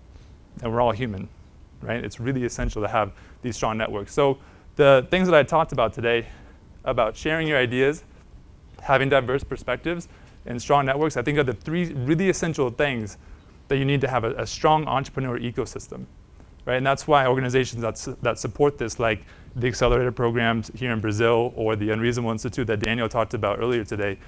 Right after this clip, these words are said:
I think are really essential for making these things happen, because by doing this, this is what creates this dynamic. So to, to finish, uh, to kind of wrap things up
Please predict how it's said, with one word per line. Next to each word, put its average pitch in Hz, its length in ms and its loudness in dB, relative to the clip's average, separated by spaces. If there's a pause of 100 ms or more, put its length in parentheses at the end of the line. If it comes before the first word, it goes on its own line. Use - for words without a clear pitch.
(140)
I - 40 -6
think 127 120 0
are 120 120 6
really 147 260 2
essential 170 560 -4 (220)
for 135 100 -2
making 131 280 -6
these 110 160 -4
things 107 200 -8
happen, 110 320 0
because 113 420 -4 (380)
by 120 120 0
doing 143 300 0
this, 120 200 -2
this 131 240 2
is 131 80 0
what 123 180 -2
creates 110 480 -4 (160)
this 113 160 -4
dynamic. 104 520 -4 (1700)
So 170 180 6
to, 165 180 12
to 175 140 2
finish, 208 400 2
uh, 143 280 10 (600)
to 135 100 -4
kind 160 180 6
of 123 60 2
wrap 151 220 10
things 131 240 -2
up 117 180 4